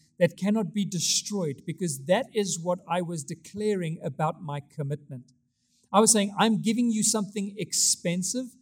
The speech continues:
I'm giving you something that cost me something." Because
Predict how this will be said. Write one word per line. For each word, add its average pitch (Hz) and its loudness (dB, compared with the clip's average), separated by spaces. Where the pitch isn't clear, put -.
I'm 202 8
giving 214 2
you 202 0
something 190 0
that 170 2
cost - 0
me 180 2
something." 247 -2
Because 208 4